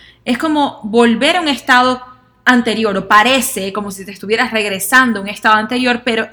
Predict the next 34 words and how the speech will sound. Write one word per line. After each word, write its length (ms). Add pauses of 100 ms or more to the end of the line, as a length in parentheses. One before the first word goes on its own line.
(140)
<clears throat> 260
no. 720 (720)
Eh, 160
no. 680 (800)
No 60
es 60
que 60
te 60
estás 200
devolviendo 640
a 20
un 40
estado 260
anterior, 380
ni 120
que 80
volviste 400
a 80
caer 340
en 100
un 120
mismo 180
patrón. 460 (680)
Es 140
como 220
si 100
te 140
dieran 180
la 80
oportunidad 840 (360)
de 160
viajar 400
al 160
pasado 640